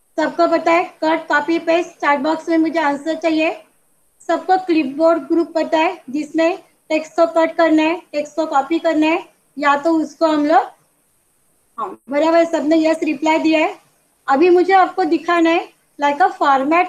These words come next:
painter। Format मतलब क्या, जो भी हमारे पास text है, like this paragraph, मैंने select किया, थोड़ी size बड़ा कर दी,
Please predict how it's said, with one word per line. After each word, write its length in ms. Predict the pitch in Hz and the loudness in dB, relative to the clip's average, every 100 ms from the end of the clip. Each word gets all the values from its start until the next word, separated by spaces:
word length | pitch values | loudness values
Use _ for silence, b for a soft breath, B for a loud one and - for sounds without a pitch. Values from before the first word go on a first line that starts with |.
| - | 0
painter। 280 | 277 247 233 | -2 -2 -6
Format 500 | 294 285 311 359 349 | -4 0 0 0 0
मतलब 280 | 349 339 330 | 0 -2 -2
क्या, 300 | 349 339 370 - _ _ | -2 -2 -2 -8 _ _
जो 240 | 226 302 302 | -6 -2 0
भी 100 | 359 | 2
हमारे 400 | 339 311 320 330 | 0 0 0 -2
पास 300 | 320 320 320 - | -2 -2 -2 -4
text 320 | 294 294 320 | -4 -4 -4
है, 140 | 311 466 _ _ _ 277 | -4 -6 _ _ _ -2
like 220 | 277 285 | 0 2
this 200 | 226 330 - | 2 0 0
paragraph, 500 | 294 294 269 302 330 - 285 | -2 0 0 -2 -2 -4 -6
मैंने 180 | 285 311 | -4 -4
select 360 | 330 285 302 | -2 -2 0
किया, 220 | 330 311 320 - _ _ _ _ _ | 0 0 0 -4 _ _ _ _ _
थोड़ी 220 | 320 311 330 | 0 2 2
size 340 | 285 277 294 | 2 0 0
बड़ा 240 | 294 311 320 | 0 0 0
कर 200 | 320 | 0
दी, 140 | 285 | 2